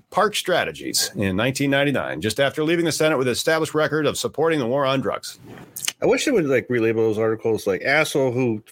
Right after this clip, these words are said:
Speaker 2: wants to put people behind jails to seize money grab."
Speaker 1: Mm-hmm.
Speaker 2: <laughs> It just, this is very infuriating, man. Like, uh,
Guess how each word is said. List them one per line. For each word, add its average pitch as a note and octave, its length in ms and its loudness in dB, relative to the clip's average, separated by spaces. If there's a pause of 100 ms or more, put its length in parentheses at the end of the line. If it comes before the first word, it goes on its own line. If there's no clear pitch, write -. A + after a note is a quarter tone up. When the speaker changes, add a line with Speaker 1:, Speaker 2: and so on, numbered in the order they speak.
Speaker 2:
wants C3 240 2
to B2 80 -14
put - 180 2
people C3+ 220 -2
behind B2 400 0
jails B2 240 4
to A#2 80 -4
seize C3+ 260 -2
money B2 240 2
grab." F#2+ 380 2 (800)
Speaker 1:
Mm-hmm. G2 420 2
Speaker 2:
<laughs> - 60 -16 (680)
It D#3 220 0
just, - 220 -2 (320)
this G#3 160 -2
is D#4+ 120 0
very G#3+ 640 0
infuriating, D3 640 2
man. A2+ 280 2
Like, G#2+ 280 0 (680)
uh, G#2+ 600 2